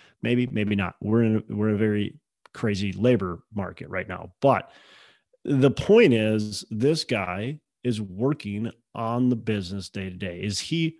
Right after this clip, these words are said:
growing his business by being there? No, he's not. Now, maybe he's just, because of the industry and, and where we're at, maybe, maybe that's the only thing, the only way to go. But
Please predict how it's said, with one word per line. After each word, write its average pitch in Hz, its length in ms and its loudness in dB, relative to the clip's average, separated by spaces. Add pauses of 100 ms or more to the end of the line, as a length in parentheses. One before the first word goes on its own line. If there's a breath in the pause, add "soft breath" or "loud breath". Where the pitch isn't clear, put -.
(280)
growing 113 560 4
his 160 200 2
business 170 540 -2
by 139 160 2
being 143 300 0
there? 165 340 -4 (120)
No, 104 420 -6 (100)
he's 92 240 -6
not. 87 240 -8 (640 soft breath)
Now, 110 300 0 (100)
maybe 135 240 6
he's 123 160 6
just, 113 220 0 (680)
because 120 380 2
of 110 120 2
the 107 260 0 (100)
industry 113 580 -2
and, 101 100 -6
and 101 240 -8
where 107 200 -2
we're 98 200 -4
at, 143 300 2
maybe, 113 240 -4
maybe 107 220 -4
that's 101 280 -8 (440)
the 113 180 -2
only 104 200 -4
thing, 98 460 -8
the 107 80 -6
only 101 160 -4
way 95 200 -2
to 87 80 -4
go. 110 260 2
But 87 260 -8